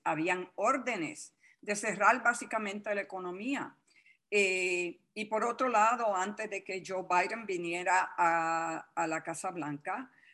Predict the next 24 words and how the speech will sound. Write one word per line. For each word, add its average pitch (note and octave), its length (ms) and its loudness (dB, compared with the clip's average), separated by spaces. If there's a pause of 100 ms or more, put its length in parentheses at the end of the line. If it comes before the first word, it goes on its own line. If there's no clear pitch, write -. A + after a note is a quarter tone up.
(160)
pues F#3 260 -4
todos G#3+ 300 0
sabemos F#3+ 840 -4 (300)
que F3+ 140 4
había F#3 580 4
un G3+ 160 -4
descalabre F3+ 920 2 (220)
en F3+ 240 -6
términos G3+ 800 -2
de F3+ 160 -4
las E3+ 380 2
ejecutorias F#3+ 1000 -2 (360)
de F3 160 -4
Donald G3+ 440 -2
Trump G#3+ 400 -4
con F#3 200 -2
relación G#3 560 -2
a A3+ 100 -4
política G3+ 720 -6
pública F3+ 800 -6
de F3+ 180 -4
cómo G3+ 300 -2
lleg-, F#3+ 340 -8
eh, F3 180 -4